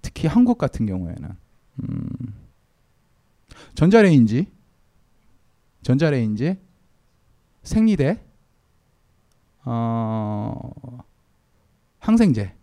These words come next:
이 세 가지 공통점이 뭔지 아세요? 지금 제가 그냥 떠올린 거로 얘기한 건데.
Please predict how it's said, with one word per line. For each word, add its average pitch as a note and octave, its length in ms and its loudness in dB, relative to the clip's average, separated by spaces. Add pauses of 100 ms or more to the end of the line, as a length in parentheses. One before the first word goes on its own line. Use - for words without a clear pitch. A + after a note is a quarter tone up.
(1080)
이 D#3+ 80 0
세 A#3+ 100 4
가지 A3 160 6
공통점이 D#3 380 4
뭔지 C3 200 4
아세요? C3 320 0 (300)
지금 C#3 160 -4
제가 C3 140 0
그냥 A#2+ 320 -2 (160)
떠올린 G3+ 320 2
거로 C3 160 0
얘기한 A2+ 280 -2
건데. A2+ 280 -4